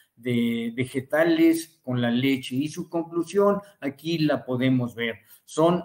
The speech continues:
bebidas vegetales, no son leche, nutren menos y son más caras. Quiero dejar claro, yo no estoy en contra de estas bebidas, siempre y cuando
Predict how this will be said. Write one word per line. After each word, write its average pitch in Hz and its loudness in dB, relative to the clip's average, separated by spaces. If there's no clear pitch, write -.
bebidas 131 2
vegetales, 120 -4
no 151 4
son 131 -2
leche, 156 -4
nutren 139 4
menos 180 2
y 117 -6
son 139 -2
más 127 -4
caras. 110 -8
Quiero 180 6
dejar 135 2
claro, 160 0
yo 151 2
no 156 2
estoy 147 0
en 127 0
contra 131 -2
de 127 0
estas 127 -4
bebidas, 160 -2
siempre 147 -2
y 123 -8
cuando 131 0